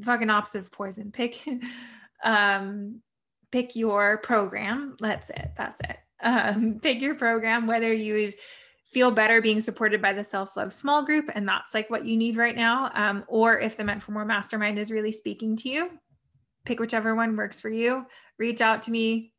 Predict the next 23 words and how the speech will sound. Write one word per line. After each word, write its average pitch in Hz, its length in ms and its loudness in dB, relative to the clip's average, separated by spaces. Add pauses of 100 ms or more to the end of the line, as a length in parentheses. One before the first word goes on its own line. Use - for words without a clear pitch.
(100)
Um, 202 380 6
you 214 100 -2
can 214 180 -2
reach 208 180 -2
out - 160 0
to - 80 -6
me 202 80 0
directly 226 460 2
or 214 120 2
use 214 360 -2
the 214 140 -2
link 208 220 -4
in 202 120 -2
the 196 360 -2
description 202 680 -6
below 202 420 0
to 202 440 -6 (800)
apply 214 340 -4
for - 140 -4
either - 280 -6
one - 160 -10
of 226 120 -12
them, - 240 -12